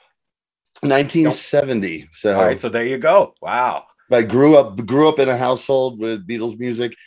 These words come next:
Speaker 1: and a, uh, old hippie music, uh, teacher at my gr-, at my grade school who, where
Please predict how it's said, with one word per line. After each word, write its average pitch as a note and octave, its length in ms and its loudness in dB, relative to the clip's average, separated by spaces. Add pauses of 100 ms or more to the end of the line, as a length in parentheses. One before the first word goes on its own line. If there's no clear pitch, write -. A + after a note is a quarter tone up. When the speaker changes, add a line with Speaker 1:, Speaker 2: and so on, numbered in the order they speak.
(240)
Speaker 1:
and A#2 380 -2 (360)
a, A#2 340 2
uh, G#2+ 400 2 (180)
old C3+ 300 -4
hippie B2+ 420 -10
music, B2+ 460 -8
uh, G#2 240 0
teacher G#2 520 -6
at G2 120 -6
my G#2 140 -8
gr-, G2 200 -8
at G2+ 160 -6
my G2 160 -12 (160)
grade A2+ 320 -8
school F2+ 360 -8
who, F#2+ 100 -6
where F#2+ 200 -2